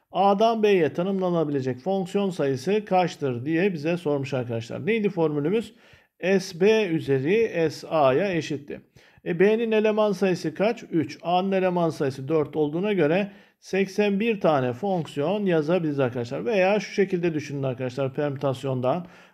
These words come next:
A kümesinin elemanları bir, üç, beş, yedi. B kümesinin elemanları iki, üç ve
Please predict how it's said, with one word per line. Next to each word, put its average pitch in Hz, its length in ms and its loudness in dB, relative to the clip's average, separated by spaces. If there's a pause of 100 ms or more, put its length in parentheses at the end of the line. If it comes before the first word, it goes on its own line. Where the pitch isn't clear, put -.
A 208 240 4
kümesinin 196 420 0
elemanları 170 640 2
bir, 185 160 2
üç, 160 440 -4
beş, 170 320 -2
yedi. 147 520 0
B 196 200 4
kümesinin 185 420 -4
elemanları 147 640 0
iki, 139 440 -6
üç 214 360 -6
ve 175 260 2